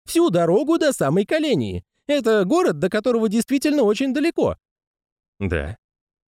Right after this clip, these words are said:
«И у тебя нет чудесного плана?» «Нет». «Тогда зачем ты мне это рассказал?» «Потому что прямо сейчас в этом городе ты, вероятно, единственный человек, способный поверить в то, что у меня нет плана», посетовал Мокрест.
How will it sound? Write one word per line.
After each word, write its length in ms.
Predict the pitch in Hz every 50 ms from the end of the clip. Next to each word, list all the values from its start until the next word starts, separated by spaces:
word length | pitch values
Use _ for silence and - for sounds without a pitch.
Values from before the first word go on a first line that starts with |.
| _ _ -
«И 100 | 269 285
у 100 | 277 -
тебя 180 | - 254 277
нет 200 | 277 254 269 -
чудесного 480 | - 262 240 254 269 - - 247 247 247
плана?» 360 | - 294 320 349 339 349 349 - _ _ _ _ _ _ _ _ _ _ _ -
«Нет». 340 | 101 92 82 80 87 110 - _ _ _ _ _ _ _ _ _ _ _ -
«Тогда 280 | - 294 330 349 349
зачем 380 | 320 359 339 - - - - 208
ты 140 | 180 208 214
мне 140 | 233 240 214
это 120 | 196 220
рассказал?» 540 | 226 - - - 277 254 233 170 113 92 - _ _ _ _ _ _ _ _ _ _ _ _ _ _ _ _ _
«Потому 260 | - 135 185 202 220 214
что 140 | - 196
прямо 300 | 139 - 180 185 170 156
сейчас 540 | 139 - 123 110 - - 147 175 160 - -
в 80 | 92 92
этом 260 | 98 - 98 101 98
городе 380 | 104 151 175 147 120 95 98 - _
ты, 180 | - 220 240
вероятно, 520 | 196 123 110 90 87 85 80 80 - - 85
единственный 800 | 80 85 127 139 127 139 170 151 131 - - - 82 82 80
человек, 420 | - - 98 87 92 113 165 170 -
способный 500 | - - 104 - 143 139 131 135 131 120 _
поверить 560 | - 151 151 156 143 135 113 90 82 80 - -
в 80 | - -
то, 160 | - 175 175
что 180 | - - 104
у 60 | 95 87
меня 300 | 87 85 92 120 175 165
нет 240 | 117 113 147 - - _
плана», 400 | - 85 78 78 80 80 80 73 _ _ _ _ _ _ _ _ _ _
посетовал 520 | - 87 82 - 90 82 - 82 78 87 82
Мокрест. 420 | 85 85 80 - - 73 71 -